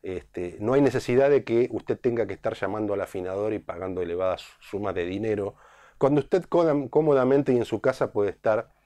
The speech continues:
instalado y aprendiendo con nuestros cursos y nuestro sistema de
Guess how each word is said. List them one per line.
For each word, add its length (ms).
instalado 760
y 120
aprendiendo 720
con 180
nuestros 300
cursos 420
y 60
nuestro 240
sistema 460
de 280